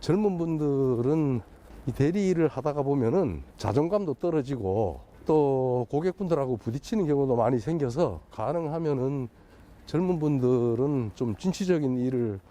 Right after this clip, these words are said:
하면은 좋을 것 같아요. 제 개인적인 의견이긴 하지만은 나이 드신 분들이야 어떤 수모를 받아도 다 이해하고 다 자식들 같고 모든 거 다 이렇게 이해 다 하고 무례함을 받아도 다 이해가 되는데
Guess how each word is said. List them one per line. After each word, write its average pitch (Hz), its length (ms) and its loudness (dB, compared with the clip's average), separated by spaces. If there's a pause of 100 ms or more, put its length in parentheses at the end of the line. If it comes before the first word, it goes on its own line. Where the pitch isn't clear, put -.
(260)
하면은 127 500 0
좋을 123 240 0
것 101 120 -8
같아요. 87 520 -4 (280)
제 139 160 0
개인적인 143 600 0
의견이긴 113 500 0
하지만은 95 640 -4 (240)
나이 170 220 4
드신 196 260 -2
분들이야 190 560 2
어떤 156 260 0
수모를 190 520 0
받아도 147 680 -2
다 135 180 0
이해하고 156 560 0
다 139 140 -6
자식들 135 500 -8
같고 113 760 0 (100)
모든 147 400 0
거 143 140 0
다 127 160 -2
이렇게 117 240 -4 (100)
이해 151 300 2
다 127 220 -4
하고 135 280 -4 (300)
무례함을 147 580 0
받아도 127 500 -4
다 113 260 -2 (420)
이해가 156 320 2
되는데 113 640 -4